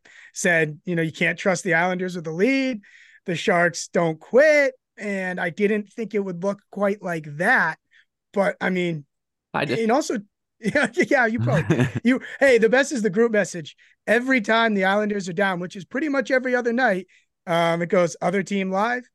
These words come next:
Speaker 1: other team live." <laughs> It's, it's, it's fascinating. And I think you pointed out a good,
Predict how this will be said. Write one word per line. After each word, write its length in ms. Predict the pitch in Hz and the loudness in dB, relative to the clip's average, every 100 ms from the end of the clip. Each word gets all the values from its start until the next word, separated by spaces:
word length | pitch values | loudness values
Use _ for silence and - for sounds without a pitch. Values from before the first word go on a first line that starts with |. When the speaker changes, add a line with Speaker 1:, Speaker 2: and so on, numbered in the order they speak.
| _ | _
Speaker 1:
other 200 | 170 180 | -10 -8
team 280 | 170 196 190 | -6 -4 -2
live." 440 | 190 220 247 240 _ | -2 -2 -2 -6 _
<laughs> 140 | - - | -16 -6
It's, 360 | - - - - | -6 -6 -18 -12
it's, 420 | 202 190 - - - _ _ _ _ | -10 -10 -12 -16 -18 _ _ _ _
it's 160 | 202 160 | -6 -6
fascinating. 960 | - - 208 190 - 170 151 143 147 143 | -8 0 2 2 -2 -2 -2 -4 -12 -12
And 560 | - 175 165 165 160 156 _ _ _ _ _ _ _ _ - | -6 -4 -2 -4 -6 -8 _ _ _ _ _ _ _ _ -4
I 80 | 196 | -2
think 260 | 170 240 - | 0 -2 0
you 140 | 214 | -2
pointed 260 | - 269 226 | 0 0 0
out 100 | 175 | -2
a 20 | |
good, 240 | 185 165 | -2 -4